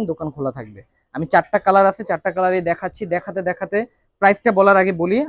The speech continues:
আমাদের দোকানে আপনি যদি অবশ্যই যদি ব্যবসার উদ্দেশ্যে নিতে চান, দোকানে আসবেন। ব্যবসা করতে হলে অবশ্যই দোকানে এসে দেখে শুনে নেওয়াটা উত্তম। এটা ওড়নাটা দেখতে পাচ্ছেন আপনারা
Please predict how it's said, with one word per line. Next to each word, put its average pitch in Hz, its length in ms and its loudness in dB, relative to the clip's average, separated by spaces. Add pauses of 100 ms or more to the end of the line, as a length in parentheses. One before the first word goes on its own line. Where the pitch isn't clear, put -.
আমাদের 170 260 -2 (100)
দোকানে 196 340 -2 (420)
আপনি 175 240 -10
যদি 190 120 -4 (120)
অবশ্যই 226 600 0 (180)
যদি 196 180 -2 (140)
ব্যবসার 196 400 0
উদ্দেশ্যে 165 420 -8
নিতে 170 240 -6
চান, 180 140 -4 (400)
দোকানে 156 320 -2
আসবেন। 101 260 -14 (420)
ব্যবসা 151 300 -4
করতে 180 280 -4
হলে 196 180 2 (440)
অবশ্যই 165 340 -4
দোকানে 175 280 -4
এসে 180 140 -4 (100)
দেখে 160 240 -4
শুনে 196 180 0 (480)
নেওয়াটা 165 360 0
উত্তম। 104 240 -14 (340)
এটা 160 180 -2
ওড়নাটা 135 380 -2
দেখতে 123 220 -10
পাচ্ছেন 117 280 -10
আপনারা 101 240 -20